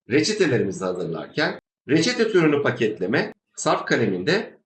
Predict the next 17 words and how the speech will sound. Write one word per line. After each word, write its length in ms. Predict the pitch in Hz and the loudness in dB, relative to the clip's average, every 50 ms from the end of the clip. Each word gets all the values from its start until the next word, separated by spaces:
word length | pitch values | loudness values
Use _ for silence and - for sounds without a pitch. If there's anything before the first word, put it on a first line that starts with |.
| _ _ _ | _ _ _
yarı 280 | - 117 131 160 190 226 | -4 0 2 4 4 4
mamulü 400 | 214 170 143 127 117 107 104 107 | 4 4 4 2 2 0 -2 -4
içerecek 480 | 110 - - 156 151 143 143 160 156 - | -4 -2 0 2 2 2 2 2 0 0
şekilde 600 | - 107 - - 87 87 104 147 185 208 - - | -2 -6 -6 -6 -4 -2 0 0 0 -2 -2 0
ve 80 | 123 135 | 0 0
gramaj 480 | 131 123 131 131 143 170 208 214 208 160 | 2 4 2 4 4 4 2 2 2 2
bazında 440 | 151 117 127 120 107 104 110 - - | 2 2 2 2 2 0 0 -2 -2
ne 120 | 156 180 - | -2 -2 0
kadar 320 | 196 156 147 117 107 - | 0 2 2 2 0 -2
tüketileceğini 760 | - - - 123 - 120 113 110 101 98 95 92 90 85 85 | -4 -10 -12 -10 -6 -4 -4 -4 -2 -4 -4 -4 -4 -4 -2
belirleyen 420 | 120 120 113 98 87 85 82 - - _ _ | -2 0 0 0 0 0 -2 -2 -4 _ _
bir, 340 | 139 160 175 190 - - - - - - | 2 2 2 2 2 -2 -10 -18 -14 -6
e, 240 | - - 127 131 131 | -2 0 2 2 2
formülasyonla 1080 | - - 165 160 160 151 - 127 113 - - - 101 87 92 120 156 170 170 - - - _ _ _ _ _ _ _ - | 0 2 2 2 4 4 2 2 0 0 -2 -4 -6 -4 -2 -2 -2 -2 -2 -6 -12 -20 _ _ _ _ _ _ _ -4
paketleme 520 | 151 143 - 151 - - 135 123 117 107 | -2 0 0 0 0 0 0 0 2 2
reçetemizi 480 | 135 143 - - 104 101 98 107 - - | 2 0 0 -2 -4 -4 -4 -6 -6 -4
tanımladım. 460 | - 113 104 85 80 76 71 73 - | -4 -2 -2 -4 -4 -8 -12 -16 -20